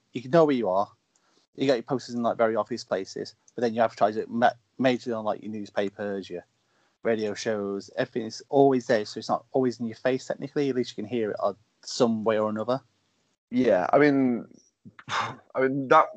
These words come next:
Speaker 2: again. While, while, while I'm shitting on myself, I, I've, I've got, I've got to point this one out. We, we did have one, um, a-,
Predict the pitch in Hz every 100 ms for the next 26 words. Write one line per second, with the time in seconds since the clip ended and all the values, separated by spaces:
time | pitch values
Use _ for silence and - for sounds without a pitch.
0 | - - 143 - 143 147 123 113 139 139
1 | 147 139 135 165 156 143 139 123 - 143
2 | 139 131 127 117 120 - 117 78 110 -
3 | - 113 113 110 107 113 107 107 104 98
4 | 113 95 107 104 80 - - - - 135
5 | 127 151 143 135 104 120 127 127 123 120
6 | - 113 117 113 113 110 107 104 _ _
7 | _ - 139